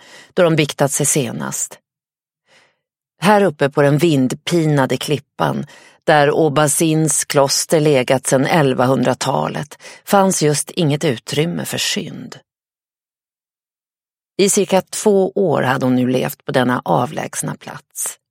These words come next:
mitt i Frankrike, som låg tillräckligt långt bort från landsvägen mot Paris för att man inte skulle komma på idén att rymma. Över sjuhundra dagar hade gått sedan hennes mor hade dött och hennes far hade satt henne på en hästkärra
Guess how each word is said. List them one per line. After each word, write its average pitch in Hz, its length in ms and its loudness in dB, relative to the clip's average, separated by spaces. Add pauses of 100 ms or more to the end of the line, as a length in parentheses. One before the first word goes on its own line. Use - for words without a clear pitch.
(340)
mitt 185 440 -2
i 165 60 0
Frankrike, - 680 -8 (520)
som 185 200 2
låg 160 260 0
tillräckligt 170 560 0
långt 156 440 0
bort 156 220 -4
från 131 200 -2
landsvägen 127 680 -2
mot 123 200 -4
Paris - 600 -6 (400)
för 190 80 2
att 185 60 0
man 190 140 4
inte 151 200 0
skulle 135 320 2
komma 143 320 2
på 147 160 -2
idén 139 440 -4
att 104 160 -10
rymma. 120 420 -2 (1200)
Över 165 320 4
sjuhundra 160 840 2
dagar 120 360 0
hade - 180 -8
gått - 260 -6
sedan 123 160 -2
hennes 127 260 -2
mor 147 260 0
hade 131 240 -2
dött - 500 -10 (360)
och 165 100 2
hennes 151 300 2
far 151 260 4
hade 151 220 0
satt 139 260 0
henne 135 160 0
på 139 120 0
en 135 120 2
hästkärra 143 840 -2